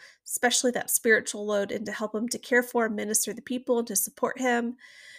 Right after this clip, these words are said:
And it even says that the Holy Spirit came upon them, which is fascinating.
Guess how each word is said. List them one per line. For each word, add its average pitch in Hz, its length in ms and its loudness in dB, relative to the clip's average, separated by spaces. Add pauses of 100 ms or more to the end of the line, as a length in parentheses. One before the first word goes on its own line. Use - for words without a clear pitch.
(260)
And 233 220 6
it 240 100 6
even 320 260 2
says 269 220 0
that 254 140 -6
the 226 80 0
Holy 254 280 -2
Spirit 220 440 -2
came - 180 -12
upon 185 460 -10
them, 170 240 -6
which 220 200 0
is 220 180 2
fascinating. 196 1000 -6